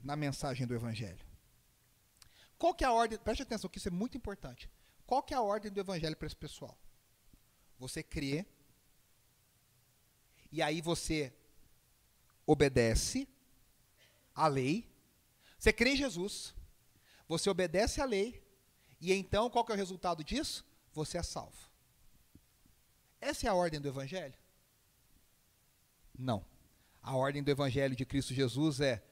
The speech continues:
você crê, você é salvo, e então você obedece. Parece uma ordem tão bobinha, faz toda a diferença.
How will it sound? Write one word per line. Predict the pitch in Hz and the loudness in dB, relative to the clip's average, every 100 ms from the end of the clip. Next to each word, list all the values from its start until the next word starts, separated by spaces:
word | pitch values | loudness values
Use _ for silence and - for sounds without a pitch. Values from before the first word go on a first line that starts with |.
| _ _ - | _ _ -2
você | 127 165 | 0 0
crê, | - 165 156 180 262 - _ _ _ _ _ _ _ _ - | 0 4 6 4 2 -8 _ _ _ _ _ _ _ _ -6
você | 180 185 220 | -4 0 4
é | 240 | 4
salvo, | - 208 202 208 170 220 311 - - _ _ _ - | 4 2 6 6 6 2 0 -2 -20 _ _ _ -14
e | 170 226 | 0 2
então | 226 - - 330 339 | 2 2 6 6 6
você | 285 - 262 | 2 4 4
obedece. | 254 226 147 117 - - - - - - _ _ _ _ _ _ _ - _ _ _ _ - - | 4 2 0 -2 -4 -4 -6 -12 -20 -20 _ _ _ _ _ _ _ -20 _ _ _ _ -20 -4
Parece | - 254 - | 0 0 0
uma | 330 277 | 0 2
ordem | 240 262 262 | 2 2 0
tão | 320 359 | -6 -4
bobinha, | 302 170 165 240 135 - _ _ _ - | -4 -4 -2 -2 -4 -10 _ _ _ -16
faz | - 135 - - | -10 -8 -10 -8
toda | 156 156 156 175 - _ - | -4 -4 -4 -12 -16 _ -16
a | 147 | -12
diferença. | - 151 117 | -10 -8 -10